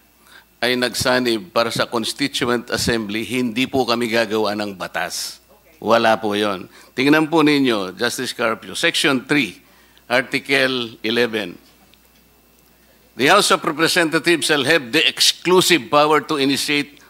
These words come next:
all the case of impeachment." Hindi bicameral po yun, kami lamang po yun. Yung constitutional, yung, yung, uh, Commission on Appointments, this is an independent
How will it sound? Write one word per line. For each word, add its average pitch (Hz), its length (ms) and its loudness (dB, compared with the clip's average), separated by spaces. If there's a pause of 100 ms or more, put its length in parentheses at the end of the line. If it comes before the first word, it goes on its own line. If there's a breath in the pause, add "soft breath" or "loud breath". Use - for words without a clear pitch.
all 139 160 4
the 120 160 -2
case 143 320 0
of - 160 0
impeachment." 117 560 -4 (1300)
Hindi 135 160 0
bicameral 143 720 0
po 123 160 -4
yun, 131 160 -4
kami 110 320 -2
lamang 107 400 -2
po 101 160 -6
yun. 104 240 -10 (1700 loud breath)
Yung 180 240 6
constitutional, 180 1300 0
yung, 165 320 4
yung, 156 400 2
uh, 147 80 -2
Commission 165 400 2
on 156 160 2
Appointments, 113 720 -2
this 151 160 2
is 147 80 0
an 156 160 2
independent 143 640 0